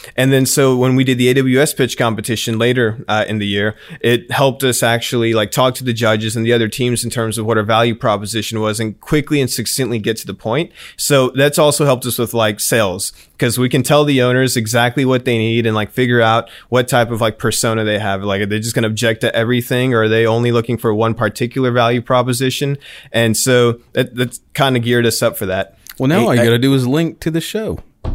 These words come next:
Speaker 3: Yeah,
Speaker 2: You know what I mean?
Speaker 3: just as
Speaker 2: Just,
Speaker 3: simple
Speaker 2: just
Speaker 3: as
Speaker 2: send them
Speaker 3: that.
Speaker 2: on over here.
Speaker 3: A W S.
Speaker 2: Li-
Speaker 3: A W S, what was that?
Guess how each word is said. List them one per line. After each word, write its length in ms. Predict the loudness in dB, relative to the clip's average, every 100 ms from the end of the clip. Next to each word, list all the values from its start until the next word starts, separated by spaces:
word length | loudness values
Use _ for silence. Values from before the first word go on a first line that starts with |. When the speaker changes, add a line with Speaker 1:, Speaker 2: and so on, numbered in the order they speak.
| -6
Speaker 3:
Yeah, 160 | -4 0
Speaker 2:
You 40 | 2
know 100 | 2
what 80 |
I 20 | 0
mean? 100 | 0
Speaker 3:
just 140 | 0
as 60 | -2
Speaker 2:
Just, 100 | -2
Speaker 3:
simple 180 | 0 0
Speaker 2:
just 80 | 0
Speaker 3:
as 40 |
Speaker 2:
send 100 | 2
them 80 | 4
Speaker 3:
that. 60 | 4
Speaker 2:
on 60 |
over 220 | 2 2
here. 200 | 4 2 2
Speaker 3:
A 100 | 2
W 340 | 2 2 2
S. 320 | 2 -2 -8 -8
Speaker 2:
Li- 140 | -10 -12 _ _ _ _ _ _ -18 -16 -4
Speaker 3:
A 120 | -2
W 280 | 0 -2 -4
S, 220 | -8 -8
what 160 | -8 -8
was 120 | -4
that? 220 | -4 -6